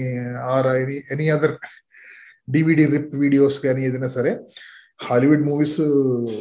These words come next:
వరల్డ్ సినిమా, even తమిళ్, మలయాళం మూవీస్ కూడాను డౌన్లోడ్ చేసుకుని చూసేవాళ్ళు. కానీ ఈ లాస్ట్ ఎయిటీన్ మంత్స్ నుంచి, ఆ, సాధారణ గృహిణులు, హోమ్ మేకర్స్, ఆడ కావచ్చు, మగ కావచ్చు, ఎవరొకళ్ళు,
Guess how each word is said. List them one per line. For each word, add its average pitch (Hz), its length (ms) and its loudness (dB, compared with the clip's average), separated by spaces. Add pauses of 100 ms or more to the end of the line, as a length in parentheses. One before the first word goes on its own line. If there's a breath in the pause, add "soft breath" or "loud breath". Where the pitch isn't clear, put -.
(120)
వరల్డ్ 139 280 0
సినిమా, 135 680 -4
even 127 460 -2
తమిళ్, 135 420 2
మలయాళం 135 460 0
మూవీస్ 135 280 -4
కూడాను 143 440 -2
డౌన్లోడ్ 143 440 0
చేసుకుని 147 240 -4
చూసేవాళ్ళు. 131 480 0
కానీ 190 500 2 (220)
ఈ 139 100 0
లాస్ట్ 151 280 4
ఎయిటీన్ 196 260 4
మంత్స్ 190 280 0
నుంచి, 165 440 -4 (1000)
ఆ, 117 140 -8 (140)
సాధారణ 175 560 4 (1200)
గృహిణులు, 151 720 2 (380 loud breath)
హోమ్ 160 200 4
మేకర్స్, - 640 -2 (440)
ఆడ 131 240 0
కావచ్చు, 139 420 0
మగ 151 220 2
కావచ్చు, 135 320 0
ఎవరొకళ్ళు, 120 460 -8